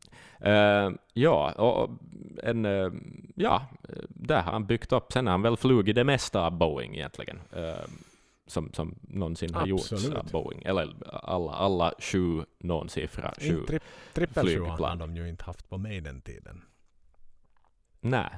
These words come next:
Speaker 1: men, eh, ha, hur var det med sju fyra sjuan? För att ett,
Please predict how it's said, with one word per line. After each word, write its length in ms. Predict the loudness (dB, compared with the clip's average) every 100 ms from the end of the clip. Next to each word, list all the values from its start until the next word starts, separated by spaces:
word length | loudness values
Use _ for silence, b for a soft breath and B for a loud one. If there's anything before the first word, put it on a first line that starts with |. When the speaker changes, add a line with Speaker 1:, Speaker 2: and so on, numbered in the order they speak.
| 2
Speaker 1:
men, 180 | 4
eh, 280 | 4 2 2
ha, 160 | 2 4
hur 220 | 4 4
var 100 | 4
det 80 | 4
med 140 | 2
sju 180 | 4 4
fyra 260 | 4 4 4
sjuan? 380 | 4 4 2
För 80 | 2
att 80 | 2
ett, 260 | 2 -4